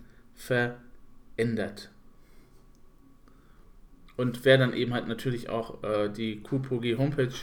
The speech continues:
eben halt ansteuert, wo das Teil eben halt tatsächlich erschienen ist, wo der Artikel erschienen ist, der, äh, kann dann eben halt auch sich auch nochmal diverse Links zu diversen Themen eben halt anklicken und durchlesen, wer das dann halt möchte.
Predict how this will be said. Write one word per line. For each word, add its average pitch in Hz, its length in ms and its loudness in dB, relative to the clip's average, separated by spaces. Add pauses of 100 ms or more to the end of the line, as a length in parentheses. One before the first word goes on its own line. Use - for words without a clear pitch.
(240)
eben 120 100 -8
halt 113 140 -4
ansteuert, 131 560 2
wo 123 60 -2
das 113 160 -6
Teil 117 240 0
eben 113 160 -4
halt 110 160 -6
tatsächlich 117 440 -10 (640)
erschienen 175 400 2
ist, 131 300 -2
wo - 20 0
der 120 140 0
Artikel 135 320 -2
erschienen 117 340 -4
ist, 107 220 -8 (640)
der, 117 560 2
äh, 110 160 -2
kann 151 180 -4
dann 135 140 0
eben 120 200 -4
halt 127 140 -2
auch - 160 -8
sich - 240 -8
auch 175 200 -8
nochmal 170 360 0
diverse 151 760 4
Links 156 400 4
zu 202 100 -2
diversen 139 360 2
Themen 131 280 2
eben 104 180 -4
halt 120 140 -4
anklicken 104 720 -6 (420)
und 113 460 -10
durchlesen, 95 680 -8
wer - 140 -12
das - 220 -14
dann 92 240 -10 (260)
halt 98 300 -10
möchte. - 380 -14